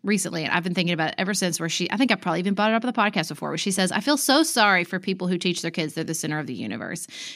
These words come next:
because those kids are so miserable when they turn into adults and everyone does not orient themselves around them as if they are the center of the universe." They're just, they're bitter. They're upset about it.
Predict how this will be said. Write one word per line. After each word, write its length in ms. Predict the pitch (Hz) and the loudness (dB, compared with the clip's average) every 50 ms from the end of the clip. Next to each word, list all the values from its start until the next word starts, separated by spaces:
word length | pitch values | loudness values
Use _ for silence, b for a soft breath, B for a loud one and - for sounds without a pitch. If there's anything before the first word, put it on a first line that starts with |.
| B B | B B
because 260 | 226 - 247 226 - | 4 6 6 6 6
those 300 | - 220 208 214 214 - | 6 4 6 4 4 2
kids 240 | - - 233 202 233 | 2 2 4 6 6
are 120 | 220 208 | 6 6
so 460 | 202 - - - 269 262 269 277 302 | 6 4 4 6 6 8 8 8 8
miserable 480 | 302 294 277 262 247 226 254 208 190 180 | 8 8 8 6 6 4 2 2 2 2
when 120 | 170 175 | 2 2
they 100 | 170 170 | 0 0
turn 240 | 170 - - 190 185 | -2 -2 0 2 2
into 180 | 180 175 - 185 | 2 2 2 0
adults 400 | 175 160 170 165 156 151 - - | 0 2 2 0 0 0 -2 -2
and 100 | 165 165 | -2 0
everyone 440 | - 165 156 170 165 160 165 160 160 | 0 0 0 0 0 0 2 0 0
does 180 | 160 165 156 | 0 -2 0
not 360 | 160 160 151 156 151 147 - - | 2 4 4 6 6 4 2 4
orient 400 | 214 262 320 294 233 208 185 190 | 6 6 8 8 6 6 4 4
themselves 720 | 190 185 185 - 170 156 147 151 165 190 220 - - - _ _ _ _ _ _ _ _ _ _ _ _ _ - | 2 2 2 2 0 0 0 -2 -2 -2 -2 -4 -6 -8 _ _ _ _ _ _ _ _ _ _ _ _ _ 2
around 380 | 214 196 220 262 277 277 254 | 4 6 6 6 6 6 4
them 260 | 214 170 156 170 190 - | 2 2 0 0 -2 -2
as 140 | - 170 | -2 -4
if 120 | 160 160 - | -4 -4 -2
they 100 | 170 165 | 0 0
are 80 | 180 | 2
the 80 | 196 196 | 2 2
center 160 | - 240 240 | 4 4 6
of 40 | 240 | 6
the 60 | 240 | 6
universe." 320 | 269 339 415 214 151 - - | 6 6 4 2 0 -2 2
They're 140 | - 220 | 2 4
just, 300 | 220 254 269 - - - | 6 6 4 4 2 2
they're 220 | - 240 247 214 - _ _ - | 4 4 4 4 0 _ _ 2
bitter. 400 | 262 269 403 - 180 - - _ _ - | 4 4 4 4 0 -2 -4 _ _ 0
They're 200 | - 220 226 - | 2 2 4 4
upset 340 | 233 269 - - - 330 415 | 2 0 2 2 2 2 2
about 280 | 392 233 170 143 123 | 2 0 -2 -4 -4
it. 140 | - 85 - | -6 -8 -10